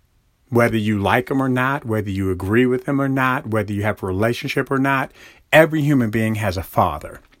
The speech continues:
But not every human being has a dad. Okay, okay, I hear you, I hear you.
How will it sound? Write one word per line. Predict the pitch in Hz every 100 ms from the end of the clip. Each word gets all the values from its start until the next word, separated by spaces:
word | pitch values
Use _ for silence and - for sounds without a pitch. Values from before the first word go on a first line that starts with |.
| _ _ _ _ _ _ - _
But | 131 113
not | 107 120 117 104
every | - 104 101
human | 101 110 92
being | 95 87 85
has | 87 90
a | 80
dad. | 80 82 69 - - - _ _ _ - - - -
Okay, | 113 127 139 98
okay, | 90 - 107
I | 90 113
hear | 127 120
you, | 92 85
I | 82
hear | 87 104
you. | 85 82